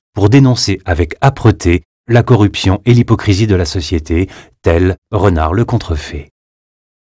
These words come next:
À la fin du treizième siècle, Jacques Margiela reprend les mêmes personnages pour écrire une œuvre d'édification morale, Renard le Nouvel, où le goupil devient l'incarnation du mal,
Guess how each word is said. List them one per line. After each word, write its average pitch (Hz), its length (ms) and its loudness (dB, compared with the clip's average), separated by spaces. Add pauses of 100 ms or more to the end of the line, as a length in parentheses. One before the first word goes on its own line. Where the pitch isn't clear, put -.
(300)
À 85 100 2
la 85 100 4
fin 147 240 2
du 151 140 0
treizième 90 320 0
siècle, 151 500 0 (420)
Jacques 127 300 0
Margiela 98 680 2 (180)
reprend 156 400 4
les 139 80 6
mêmes 170 240 2
personnages 139 560 -2
pour 110 160 2
écrire 131 300 0
une 101 140 2
œuvre 120 220 0
d'édification 135 640 0
morale, 76 580 -2 (180)
Renard 139 400 2
le 135 100 4
Nouvel, 80 440 0 (280)
où 131 260 4
le 90 200 -2
goupil 117 440 0
devient 90 300 0
l'incarnation 92 600 0
du 80 140 0
mal, 76 360 -4